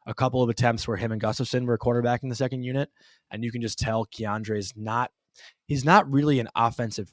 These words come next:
first guy. So I think that's why it's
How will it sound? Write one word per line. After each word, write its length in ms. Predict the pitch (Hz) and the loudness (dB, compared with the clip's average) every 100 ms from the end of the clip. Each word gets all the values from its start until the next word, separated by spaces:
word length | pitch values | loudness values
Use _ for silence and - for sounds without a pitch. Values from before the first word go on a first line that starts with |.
| _ | _
first 380 | 117 95 - 95 | -2 -2 -8 -4
guy. 360 | 101 80 - - | -2 -2 -4 -10
So 140 | - | -6
I 100 | 104 | -6
think 240 | 98 113 98 | -6 -10 -6
that's 340 | 110 110 - | -4 -4 -6
why 440 | 107 104 101 95 - | -6 -4 -2 -6 -8
it's 680 | 95 92 - - - - | -10 -10 -8 -6 -6 -8